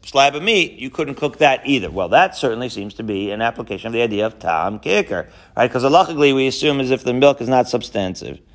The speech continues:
So hachanami lo shna. So here too, with regards to all other yisurim, there's no difference that tam should be considered ke'ikr.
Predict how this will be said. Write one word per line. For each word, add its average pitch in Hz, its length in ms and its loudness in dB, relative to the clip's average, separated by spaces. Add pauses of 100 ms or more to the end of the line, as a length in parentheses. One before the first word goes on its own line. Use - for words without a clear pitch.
(300)
So - 140 0
hachanami 175 560 2
lo 170 160 2
shna. 160 320 0
So - 120 -8
here 185 200 0
too, 214 260 2
with 220 120 -10
regards 180 280 -4
to 247 80 0
all 220 220 6
other 202 160 2
yisurim, 156 420 2
there's 139 140 -4
no 185 120 2
difference 117 540 -2 (380)
that 127 160 4
tam 180 480 4
should 147 180 -4
be 151 100 -2
considered 151 520 4
ke'ikr. 85 540 -4